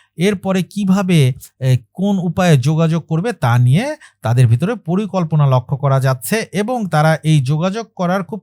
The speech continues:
কাছাকাছি এসে পড়েছে। এজন্য মার্চ মাসের মধ্যেই, অর্থাৎ ফেব্রুয়ারি থেকে মার্চ মাসের মধ্যে অসংখ্য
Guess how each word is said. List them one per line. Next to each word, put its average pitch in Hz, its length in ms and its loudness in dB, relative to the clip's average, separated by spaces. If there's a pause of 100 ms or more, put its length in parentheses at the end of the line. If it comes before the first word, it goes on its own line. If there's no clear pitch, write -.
কাছাকাছি 208 600 -4
এসে 190 280 0
পড়েছে। 185 520 -4 (320)
এজন্য 131 380 2
মার্চ 139 360 0
মাসের 147 280 0
মধ্যেই, 147 360 0
অর্থাৎ 101 280 -6
ফেব্রুয়ারি 156 320 0
থেকে 156 160 -2
মার্চ 131 280 -2
মাসের 147 280 -2
মধ্যে 226 500 -6 (240)
অসংখ্য 156 540 -4